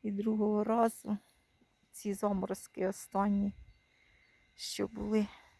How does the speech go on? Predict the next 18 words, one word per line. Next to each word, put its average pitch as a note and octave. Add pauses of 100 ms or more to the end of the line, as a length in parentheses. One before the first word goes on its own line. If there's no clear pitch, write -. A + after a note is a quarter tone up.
(160)
два G#3
дні G#3
назад, G#3 (1120)
у G3+
нас F#3+
було G3
мінус G3
п'ять. - (300)
Вони G3+
великої G3
шкоди - (340)
завдали G3
нам. A3+ (1400)
Он G3+ (460)
хоста, - (1200)
листочки G#3+ (260)
білі, G3+ (1600)
змерзла F#3+